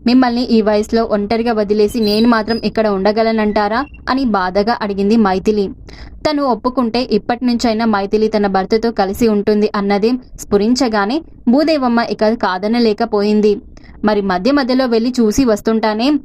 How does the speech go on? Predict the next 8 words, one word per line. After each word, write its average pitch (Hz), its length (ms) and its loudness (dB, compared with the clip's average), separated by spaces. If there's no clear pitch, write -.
అని 277 260 -4
అందామె 208 420 0
మెల్లగా. 196 560 2
ఆ 294 80 0
మాటలో 262 640 0
ఆమె 226 240 0
అంగీకారం 220 580 0
అర్థమై 214 400 0